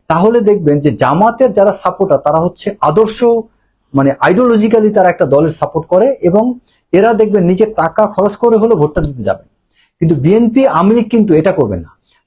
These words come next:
তার ভালো লাগলে বাসা থেকে বের হয়ে বাতাস খেতে খেতে যায় ভোটটা দিয়ে আসবেন, ভালো না লাগলে তিনি যাবেন।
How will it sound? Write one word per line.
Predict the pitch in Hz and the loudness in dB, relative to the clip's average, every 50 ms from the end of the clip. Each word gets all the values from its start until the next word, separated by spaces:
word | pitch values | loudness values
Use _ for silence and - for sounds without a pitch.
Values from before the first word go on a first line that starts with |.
| _ - | _ 0
তার | 180 196 190 | 0 0 0
ভালো | 160 143 170 180 208 214 | 0 0 0 2 2 4
লাগলে | 214 208 208 202 208 220 220 220 | 2 2 2 2 2 2 2 2
বাসা | - - 147 - 185 | 2 0 -2 -2 -4
থেকে | 185 - 208 202 202 | -4 -2 0 0 2
বের | 190 202 190 | 2 2 2
হয়ে | 185 202 196 | 2 2 2
বাতাস | 156 - 160 - 190 190 - | 0 0 0 -2 -2 -2 -2
খেতে | - 190 190 196 | -2 -2 0 0
খেতে | 185 196 190 180 | 0 0 0 0
যায় | 196 190 | 0 0
ভোটটা | 160 165 160 - 190 175 | 0 -2 -2 -2 -2 0
দিয়ে | 160 175 170 | 2 2 2
আসবেন, | 165 160 180 214 247 254 254 - _ _ _ - | 2 0 0 -2 -2 -2 -6 -10 _ _ _ -2
ভালো | 147 165 185 190 | 0 0 0 2
না | 185 180 175 | 2 2 2
লাগলে | 175 170 165 160 156 139 | 2 2 2 0 0 0
তিনি | 131 117 | -2 -2
যাবেন। | 107 95 - - - | -2 -4 -6 -8 -16